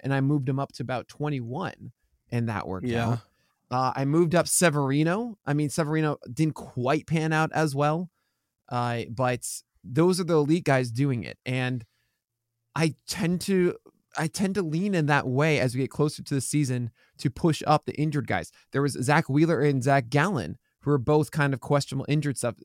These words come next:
Speaker 1: Luis Castillo was delayed to begin the year. These are guys that actually were very productive if you got them at their draft discounts because of those
Speaker 2: Mm-hmm.
Speaker 1: early injuries from,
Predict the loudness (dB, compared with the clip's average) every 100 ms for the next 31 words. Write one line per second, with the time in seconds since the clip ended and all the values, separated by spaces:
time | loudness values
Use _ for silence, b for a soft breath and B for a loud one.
0 | _ -10 -4 -2 -2 0 -2 -2 -2 0
1 | 2 0 -4 -4 -2 -4 -6 -8 -6 -6
2 | -8 -8 -10 -14 _ _ _ _ 0 2
3 | 2 6 6 6 4 2 2 2 2 0
4 | 2 4 4 4 4 4 2 -2 -2 -4
5 | -6 -2 2 2 2 0 -2 -2 -4 -2
6 | -4 -2 -2 -2 -6 -10 -10 -14 -16 -18
7 | _ _ -8 2 2 2 0 2 2 2
8 | 2 2 0 2 2 2 0 -2 -4 -4
9 | -4